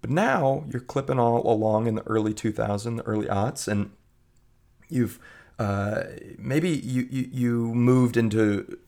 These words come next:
a new house one last time and you've told yourself this is gonna be your retirement home.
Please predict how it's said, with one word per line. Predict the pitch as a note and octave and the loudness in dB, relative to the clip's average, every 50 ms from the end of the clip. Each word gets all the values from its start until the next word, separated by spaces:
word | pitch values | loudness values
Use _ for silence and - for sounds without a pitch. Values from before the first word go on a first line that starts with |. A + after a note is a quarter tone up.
| - - | -8 -2
a | A#2 | 0
new | A#2 A#2 B2 B2 G#2+ | 4 6 6 6 6
house | G2+ A2 G#2+ G#2+ G#2 - - - | 6 4 4 4 4 2 0 2
one | A2+ A2+ G#2+ | 2 2 4
last | G#2 G#2 G2+ G2 - | 2 2 0 -2 -4
time | - - G#2+ G#2 G#2 G2+ | -2 0 2 2 4 2
and | G2 G2 | 2 2
you've | G2+ G2 - | 0 -2 -2
told | - - A2 G#2+ G2 | 0 2 2 2 2
yourself | G2+ G#2+ G#2 - - G2+ F#2+ - | 2 0 0 2 0 0 0 0
this | A2 G#2 | -2 -4
is | G2 | -2
gonna | G#2 G#2+ G#2 | 0 0 0
be | G2 G2 | 0 0
your | F#2+ F#2+ | -2 -2
retirement | G2 G2+ G2 - - G#2 G2+ G2+ G2 G2 - G2+ | -2 -4 -4 -4 -4 -4 -2 -2 -2 -2 -4 -4
home. | G2 G2+ G2 - - | -4 -4 -4 -4 -6